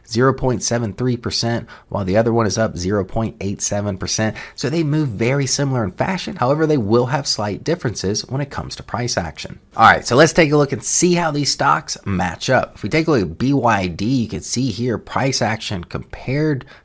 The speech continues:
to value itself. Both of these entities are actually greatly undervalued compared to our valuation metrics utilized here at VectorVest. So we do feel like you are getting a great deal in these companies at this time.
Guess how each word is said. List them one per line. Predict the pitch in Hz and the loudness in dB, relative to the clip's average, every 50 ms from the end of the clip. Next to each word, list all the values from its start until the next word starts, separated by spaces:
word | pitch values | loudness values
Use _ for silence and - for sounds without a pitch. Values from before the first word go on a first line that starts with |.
| - - | -8 -6
to | - 92 | -4 -4
value | 87 - - 101 113 127 135 127 113 95 87 | -4 -2 -2 0 0 0 0 0 0 -2 -2
itself. | - - - - - - 127 127 113 95 - - - - - _ - | -4 -6 -6 -4 -2 0 0 0 0 -2 -4 -10 -18 -20 -20 _ -14
Both | 95 92 - - - 127 185 214 - | -14 -12 0 2 4 6 6 4 4
of | 147 110 | 2 2
these | 107 98 87 - - | 2 0 0 -2 -2
entities | 104 135 165 175 165 - 110 92 90 82 | 0 0 0 -2 -2 -4 -2 -2 -2 -2
are | 82 92 | -2 0
actually | 113 139 - - - 80 | -2 -2 -2 -4 -6 -6
greatly | 78 - - 71 80 82 - 131 165 175 - - 95 82 - - | -6 -6 -8 -8 -4 -2 0 0 0 0 -2 -2 -4 -4 -4 -4
undervalued | - 123 135 117 98 90 82 80 92 104 123 135 135 113 92 - - | -4 -4 -2 -2 -2 -2 -2 -2 -2 0 0 0 -2 -2 -4 -6 -8
compared | - 87 80 - 107 110 107 - | -10 -8 -6 -4 -4 -4 -4 -4
to | - 87 - - - - - - - | -6 -8 -8 -10 -16 -20 -20 -6 -4
our | - 107 127 139 127 101 | 0 2 6 6 6 6
valuation | 107 107 110 104 92 92 104 131 147 - - 98 | 6 4 2 2 2 2 2 0 0 0 -2 -2
metrics | 95 95 92 - - 101 - - - | -2 -4 -4 -4 -4 -6 -6 -6 -6
utilized | - 95 135 156 120 95 92 90 90 - - | -2 0 2 2 2 2 0 -2 -4 -6 -8
here | - 113 107 | -6 -6 -4
at | 90 64 71 | -4 -4 -4
VectorVest. | 98 110 - - - 110 92 92 90 87 | -4 -6 -4 -2 -2 -2 0 -2 -2 -2
So | - - 113 | -4 -4 -2
we | 98 90 | -4 -2
do | 90 - 175 196 - | -2 -2 -2 -2 -2
feel | - - 131 165 180 151 | -2 2 4 4 4 4
like | 120 107 95 92 - - | 2 0 -2 -4 -6 -6
you | 104 107 98 | -4 -2 -2
are | 90 82 - - | -2 -4 -6 -4
getting | - 113 156 170 131 | -2 0 0 2 0
a | 95 - | 0 -2
great | - - - 90 87 110 135 143 - - | -4 -6 -8 -4 -2 -2 -2 -4 -4 -6
deal | 113 123 143 131 | -6 -4 -4 -4
in | 107 92 | -4 -4
these | 90 - - | -6 -8 -6
companies | - - 170 196 185 - 98 113 143 - - - - - - - | -4 -4 -4 -4 -4 -6 -4 -4 -6 -6 -8 -12 -18 -20 -18 -10
at | - 95 90 87 - | -6 -6 -6 -6 -6
this | 90 85 - | -8 -8 -6
time. | - - 117 135 123 87 71 | -4 -4 -2 -2 -2 -4 -6